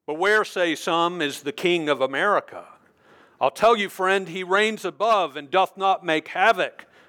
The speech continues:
of mankind like the royal brute of Britain.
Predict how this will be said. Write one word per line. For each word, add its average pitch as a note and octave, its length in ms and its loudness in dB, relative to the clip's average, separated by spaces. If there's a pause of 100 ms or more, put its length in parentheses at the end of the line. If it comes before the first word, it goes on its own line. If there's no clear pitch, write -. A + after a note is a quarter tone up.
(160)
of C#3+ 140 -2
mankind F3+ 760 0
like D3 280 -2
the D3 120 0
royal E3 540 0
brute F3 540 -2
of A2+ 180 -2
Britain. D#3+ 560 0